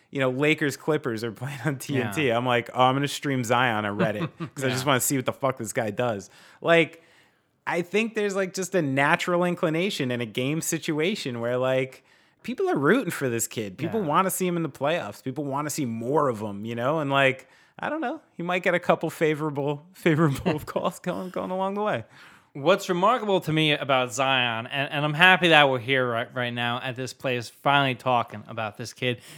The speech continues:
Speaker 2: because what really sets this guy apart, he has an incredible I Q that is LeBron-esque.
Speaker 1: Yeah.
Speaker 2: There was a play against, uh, Portland the other night where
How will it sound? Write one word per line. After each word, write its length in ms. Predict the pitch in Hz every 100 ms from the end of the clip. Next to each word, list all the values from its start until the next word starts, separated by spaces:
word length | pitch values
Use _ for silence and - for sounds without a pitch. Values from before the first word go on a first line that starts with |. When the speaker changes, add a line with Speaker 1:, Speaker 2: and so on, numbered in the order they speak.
| -
Speaker 2:
because 400 | 156 170 156 160
what 320 | 160 156 190
really 240 | 214 226
sets 260 | 202 208 -
this 120 | 175
guy 220 | 165 165
apart, 340 | 160 139 143 135
he 220 | 185 190
has 500 | 180 180 165 151 - _ _ -
an 140 | 147
incredible 580 | 139 - - 214 190 170
I 240 | 147 147
Q 280 | 143 - 151
that 120 | 147 151
is 240 | 139 -
LeBron-esque. 1080 | - 139 120 139 135 131 135 151 131 104 -
Speaker 1:
Yeah. 200 | 107 127
Speaker 2:
There 120 | 165 196
was 140 | 196
a 40 | 185
play 360 | - 208 214
against, 440 | 185 180 175 160 -
uh, 140 | 139
Portland 840 | - 170 180 180 156 143 - 131 123
the 140 | 151
other 180 | 135 131
night 320 | 127 123 131
where 260 | 139 135